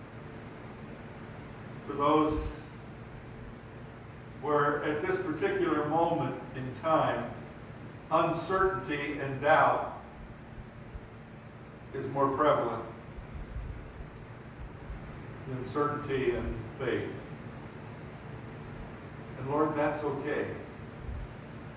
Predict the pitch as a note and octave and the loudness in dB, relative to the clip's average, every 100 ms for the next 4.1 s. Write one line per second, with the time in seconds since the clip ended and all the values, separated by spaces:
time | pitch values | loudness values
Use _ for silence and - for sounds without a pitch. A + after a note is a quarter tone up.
0 | - - - - - - - - - A#2 | -12 -12 -12 -10 -10 -8 -8 -8 -4 2
1 | B2+ C3+ - D#3+ D3+ D3+ C#3+ C#3 C3+ - | 4 6 4 6 8 8 6 4 2 0
2 | D3 F3 E3+ E3+ E3 - - - - - | 4 6 6 2 0 -6 -10 -10 -8 -4
3 | - - C3+ C#3 C3+ - D#3 E3+ E3 E3 | -2 2 4 4 2 2 6 10 10 8
4 | E3 | 6